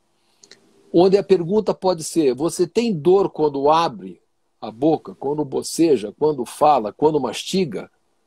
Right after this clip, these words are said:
Né? A dor da disfunção, a dor, a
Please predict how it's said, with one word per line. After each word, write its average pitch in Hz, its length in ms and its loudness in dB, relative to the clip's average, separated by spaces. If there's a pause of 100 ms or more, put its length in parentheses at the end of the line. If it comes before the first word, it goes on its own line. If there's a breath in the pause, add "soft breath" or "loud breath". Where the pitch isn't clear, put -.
(960)
Né? 127 180 -4 (120)
A 127 140 4
dor 190 420 4
da 180 100 -4
disfunção, 156 800 -6
a 120 120 -2
dor, 156 300 -6
a 127 160 -12